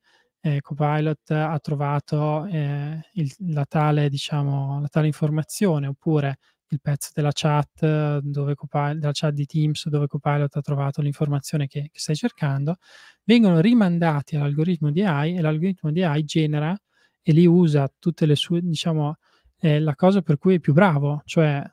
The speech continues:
generare testo. Eh, questi L L M sono bravissimi a capire un testo e a, a generare un testo in linguaggio naturale. Lui prende questi dati, vengono dati in input al, a un, a un prompt di sistema che voi non vedete. Il prompt di sistema è,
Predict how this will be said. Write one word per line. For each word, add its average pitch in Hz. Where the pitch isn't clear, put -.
generare 151
testo. 156
Eh, 156
questi -
L 160
L 165
M 170
sono 151
bravissimi 160
a 156
capire 175
un 175
testo 170
e 160
a, 147
a 160
generare 151
un 147
testo 147
in 165
linguaggio 143
naturale. 143
Lui 202
prende 208
questi -
dati, 170
vengono 185
dati 180
in 170
input 156
al, 143
a 139
un, 151
a 175
un 156
prompt 170
di 151
sistema 160
che 151
voi 160
non 156
vedete. 143
Il -
prompt 190
di 156
sistema 190
è, 135